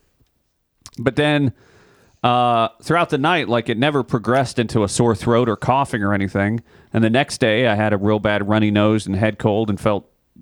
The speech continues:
you know, not too bad, but kinda sickly. And I was like, "Well, these days, if you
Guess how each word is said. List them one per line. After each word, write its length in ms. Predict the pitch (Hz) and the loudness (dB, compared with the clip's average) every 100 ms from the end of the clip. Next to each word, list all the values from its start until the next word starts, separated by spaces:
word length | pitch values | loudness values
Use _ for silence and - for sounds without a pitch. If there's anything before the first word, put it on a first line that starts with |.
| _ | _
you 120 | 120 95 | -2 0
know, 260 | 95 107 - _ _ - | 0 -2 -10 _ _ -4
not 200 | 269 - | -2 -2
too 160 | 220 | -4
bad, 360 | 180 117 113 120 | -2 0 0 -2
but 180 | 117 - _ | -6 -6 _
kinda 240 | 165 165 131 | -2 -2 0
sickly. 460 | 139 127 120 123 | -2 -2 0 0
And 80 | 131 | 0
I 40 | |
was 140 | 117 117 | 0 0
like, 180 | 107 - _ _ _ - | -2 -6 _ _ _ -2
"Well, 380 | 127 107 110 _ - - _ 120 | 0 0 -4 _ -20 -20 _ -2
these 260 | 190 180 | 0 0
days, 380 | 120 101 110 123 | 0 0 2 2
if 140 | 113 | 0
you 380 | 123 127 123 101 | 2 4 2 0